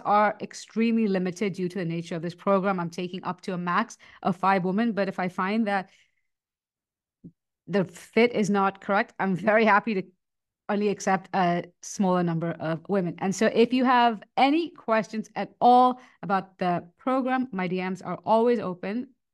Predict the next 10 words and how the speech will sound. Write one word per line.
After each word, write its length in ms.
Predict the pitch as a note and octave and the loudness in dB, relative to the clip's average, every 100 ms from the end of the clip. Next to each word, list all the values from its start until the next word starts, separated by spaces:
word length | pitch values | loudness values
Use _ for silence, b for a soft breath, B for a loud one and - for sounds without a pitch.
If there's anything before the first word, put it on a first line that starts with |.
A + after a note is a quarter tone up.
| _ - | _ -10
My 100 | F#3 | -6
handle 300 | F3+ F3+ F#3 | -4 -4 -6
on 180 | F3 | -6
Instagram 420 | E3+ F3 - F3 F3 | -6 -8 -6 -6 -6
is 100 | E3 | -6
at 300 | F3+ F3 - | -4 -4 -6
kushbu 520 | F3+ F3 F3 F3+ F3 | -8 -8 -8 -10 -8
dot 300 | F3+ F#3 - | -8 -8 -10
K 200 | - F3+ | -10 -8
way. 440 | F3+ C#4 D4 D4+ | -2 2 2 0